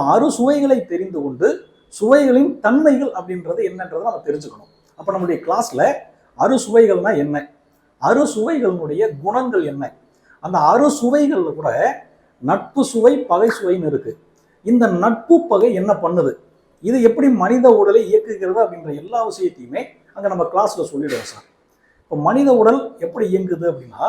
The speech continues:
நம்முடைய முன்னோர்கள் வந்து சொல்லியிருக்காங்க, ரசம், ரத்தம், மாமிசம், கொழுப்பு, எலும்பு, மஜ்ஜை, இதுதான் மனிதனுடைய உடலில் இத்தனை தாதுக்களாக மாறுகிறதுன்னு சொன்னாங்க.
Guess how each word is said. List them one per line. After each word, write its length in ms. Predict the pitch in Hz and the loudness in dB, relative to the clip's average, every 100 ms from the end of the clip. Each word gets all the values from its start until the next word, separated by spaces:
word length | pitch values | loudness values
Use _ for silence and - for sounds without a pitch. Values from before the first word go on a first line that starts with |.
| - - | -6 -12
நம்முடைய 240 | - 170 175 165 | -14 -6 -6 -4
முன்னோர்கள் 440 | 226 277 247 190 | -2 -2 0 0
வந்து 160 | 180 202 | 0 -4
சொல்லியிருக்காங்க, 480 | 339 285 185 120 123 330 - - _ _ _ _ _ _ _ _ _ _ _ _ _ | -8 -10 -8 -6 -4 -4 -8 -20 _ _ _ _ _ _ _ _ _ _ _ _ _
ரசம், 500 | - 127 160 254 294 277 - - - 123 | -2 2 2 2 0 -2 -12 -20 -12 -2
ரத்தம், 420 | 147 - - 247 339 - _ - 143 | -2 -2 -2 -2 -4 -16 _ -10 -4
மாமிசம், 480 | 156 175 160 196 269 _ _ _ - | -2 -2 -4 -6 -6 _ _ _ -4
கொழுப்பு, 440 | 175 214 - 262 311 - _ - 156 | 0 0 0 -2 -4 -4 _ -6 -2
எலும்பு, 320 | 196 202 233 226 | 0 0 -2 0
மஜ்ஜை, 300 | 143 127 156 113 - _ _ _ _ _ - | -2 0 0 0 -4 _ _ _ _ _ 0
இதுதான் 400 | 180 196 226 262 175 | 2 4 2 2 0
மனிதனுடைய 460 | 190 226 208 180 175 | 4 4 4 2 2
உடலில் 200 | 202 254 | 0 -4
இத்தனை 180 | 196 175 170 | -12 -12 -8
தாதுக்களாக 500 | 180 202 180 180 190 156 | -6 -4 -2 -2 -2 -2
மாறுகிறதுன்னு 640 | 180 190 175 151 - - | 0 2 0 -2 -6 -10
சொன்னாங்க. 300 | - 117 - | -10 -10 -10